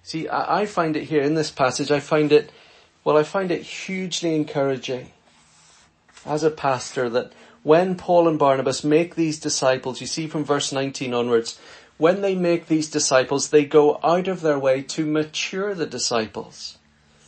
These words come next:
See that in verse twenty-one? "When they had preached the gospel to that city and made many disciples, they returned to Lystra and to Iconium and, and to Antioch, strengthening the souls of the disciples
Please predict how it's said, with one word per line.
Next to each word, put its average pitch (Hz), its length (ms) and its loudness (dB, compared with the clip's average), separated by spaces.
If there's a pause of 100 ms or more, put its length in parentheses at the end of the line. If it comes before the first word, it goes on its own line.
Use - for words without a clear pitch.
(340)
See 175 160 -8
that 170 180 0
in 156 100 -2
verse 156 240 2
twenty-one? 156 680 -2 (1200)
"When 151 180 4
they 196 100 0
had 175 180 -4
preached - 360 -4
the 175 80 -4
gospel 151 420 2
to 151 160 -6
that 143 220 -2
city 127 340 -2
and 127 340 -6
made 165 380 0
many 147 340 -2
disciples, 135 960 -2 (640)
they 147 160 2
returned 175 760 0
to 160 120 -4
Lystra 120 560 0
and 113 120 0
to 113 120 2
Iconium 131 500 -2
and, 117 360 -8
and 117 140 -6
to 117 120 -2
Antioch, 113 460 0 (280)
strengthening 170 1000 -2
the 147 80 -2
souls 165 560 0
of 135 100 -8
the 127 100 -4
disciples 120 920 -6